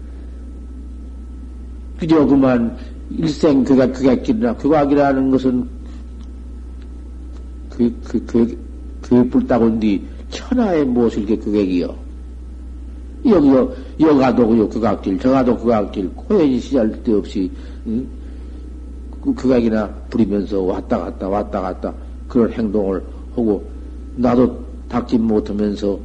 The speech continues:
대중가장 조란하게 만들고 그러실 것인가? 그렇게 한 법이 있어?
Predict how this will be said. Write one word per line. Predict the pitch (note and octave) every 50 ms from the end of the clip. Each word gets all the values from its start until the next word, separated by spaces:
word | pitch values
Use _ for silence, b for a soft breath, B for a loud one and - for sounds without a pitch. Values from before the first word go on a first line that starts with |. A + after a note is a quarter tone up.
| - - -
대중가장 | - - A#2 A#2 A2+ A2 G#2 A#2 A2 A2 G#2+ G#2 G2
조란하게 | G#2 G2+ G#2 G2+ G2 F#2+ F#2+ G2 F#2+
만들고 | F#2 F#2+ F#2 F#2 F#2+ F#2+ F#2 F#2+ F2+ B B B B B -
그러실 | - - G#3+ A3+ A3 G#3+ - A3 F#3+ -
것인가? | - E3+ - - E3 D#3 D#3+ D#3+ G3+ - - - - - - - - - - - - - - - - - - - - - - - - - - - - - - - - - - -
그렇게 | - A#2 B2 B2 - C3+
한 | C3+ C#3
법이 | C#3 C#3+ C3+ C#3+ E3 E3+
있어? | D3 C3 - - D3 E3